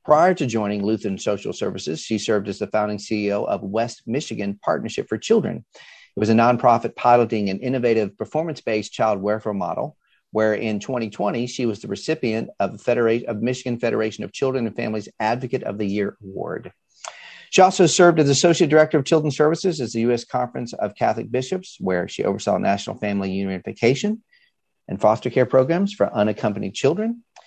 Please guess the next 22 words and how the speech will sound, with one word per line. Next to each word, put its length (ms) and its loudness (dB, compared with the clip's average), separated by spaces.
She 100 -8
served 260 0
as 100 -6
the 80 -2
chair 300 6
of 280 4
Vulnerable 400 2
Minors 420 0
Working 340 -2
Group 280 0
of 80 -4
the 80 -6
Refugee 380 -4
Council 340 0
U 120 2
S 140 -4
A, 220 0
and 100 -6
she 120 -8
testified 480 -2
to 40 -6
Congress 600 -12